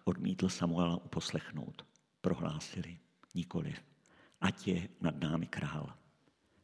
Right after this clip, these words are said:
I my chceme být jako všechny ostatní národy. Náš král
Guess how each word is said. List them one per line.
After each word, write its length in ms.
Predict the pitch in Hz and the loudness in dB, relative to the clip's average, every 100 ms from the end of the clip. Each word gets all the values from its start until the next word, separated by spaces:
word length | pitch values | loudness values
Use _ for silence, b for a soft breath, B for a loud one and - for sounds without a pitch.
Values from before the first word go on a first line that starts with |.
| _ _ _ - | _ _ _ 4
I 100 | 95 | 6
my 80 | |
chceme 340 | 95 - 98 101 | 6 6 8 8
být 380 | 95 101 - - - | 6 2 2 -4 2
jako 220 | 90 - | 4 4
všechny 400 | - - - - | 6 6 6 6
ostatní 380 | - - 90 98 | 4 6 6 8
národy. 520 | 87 82 87 90 - - - b b b b b - | 8 8 4 2 -2 -8 -20 b b b b b -2
Náš 280 | 82 78 - | 2 4 2
král 640 | - 90 87 92 87 | 4 4 6 4 4